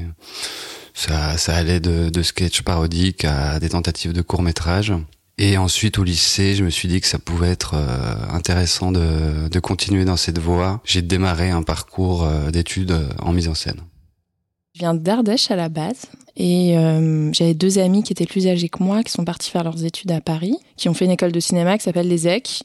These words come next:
Speaker 2: et je savais pas quoi faire après le bac. Ils m'en ont parlé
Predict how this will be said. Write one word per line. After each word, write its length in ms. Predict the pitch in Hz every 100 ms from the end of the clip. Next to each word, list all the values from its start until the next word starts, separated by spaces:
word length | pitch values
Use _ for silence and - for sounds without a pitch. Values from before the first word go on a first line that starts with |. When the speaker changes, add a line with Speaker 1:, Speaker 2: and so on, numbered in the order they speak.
| _ -
Speaker 2:
et 120 | 170
je 120 | 170
savais 180 | 165 156
pas 140 | 185
quoi 140 | 180 180
faire 220 | - 180
après 280 | 165 - 160
le 80 |
bac. 600 | 160 156 180 - - - - -
Ils 80 |
m'en 100 | 165
ont 340 | 160 160 160 156
parlé 840 | - 160 165 165 170 185 220